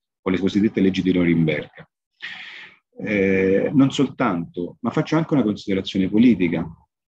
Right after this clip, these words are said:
È credibile che un uomo che in qualche modo cerchi di mettere i bastoni tra le ruote a un regime dittatoriale, forse totalitario, nei suoi ultimi anni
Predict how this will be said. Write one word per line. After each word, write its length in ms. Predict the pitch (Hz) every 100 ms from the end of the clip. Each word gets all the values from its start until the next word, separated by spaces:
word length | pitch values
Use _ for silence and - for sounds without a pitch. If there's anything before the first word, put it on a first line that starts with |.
| _ _ _ _ _ _ _
È 160 | 123 -
credibile 840 | 143 143 170 120 98 90 85 - - - - - -
che 300 | - 120 113 - -
un 180 | 110 117
uomo 840 | 123 135 139 135 117 104 - - _ _ _
che 120 | -
in 180 | 120 113
qualche 420 | - 127 110 120
modo 320 | 120 135 127 107
cerchi 360 | 123 123 -
di 100 | 101
mettere 320 | 113 120 113
i 60 | 101
bastoni 540 | 95 - - 117 120
tra 160 | 107 101
le 160 | 98 95
ruote 840 | 104 110 110 107 101 92 92 - _ _ _ _ _ -
a 80 | 98
un 100 | 101
regime 1120 | 98 98 113 120 107 98 92 87 85 85 87
dittatoriale, 1000 | 95 - 95 110 113 131 98 82 85 - _
forse 500 | _ - 139 - -
totalitario, 920 | 98 87 92 98 113 131 120 98 87 87
nei 160 | 92
suoi 160 | 87 101
ultimi 460 | 110 101 110 107 123
anni 540 | 143 139 113 98